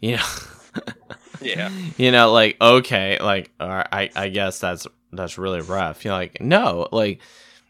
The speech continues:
Speaker 1: look, if, if that's the only way your opponent scores points against you is, is a flipping field goal, you know,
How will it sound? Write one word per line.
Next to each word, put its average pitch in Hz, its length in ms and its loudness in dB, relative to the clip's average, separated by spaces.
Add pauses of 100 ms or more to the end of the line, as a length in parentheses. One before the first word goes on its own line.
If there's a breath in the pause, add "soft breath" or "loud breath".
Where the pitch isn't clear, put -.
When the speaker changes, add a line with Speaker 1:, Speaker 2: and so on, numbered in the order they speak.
(120)
Speaker 1:
look, 120 240 2
if, 107 460 -2
if 107 160 -2
that's 135 220 4
the 147 80 0
only 131 160 0
way 117 280 2
your 110 220 0
opponent 110 640 -4 (160)
scores - 380 -6
points 135 420 -6
against 82 360 -8
you 95 100 -2
is, 95 180 -4
is 98 280 -8
a 90 80 -8
flipping 110 360 -8
field 104 300 -6
goal, 92 340 -4 (140)
you 101 120 -8
know, 95 280 -6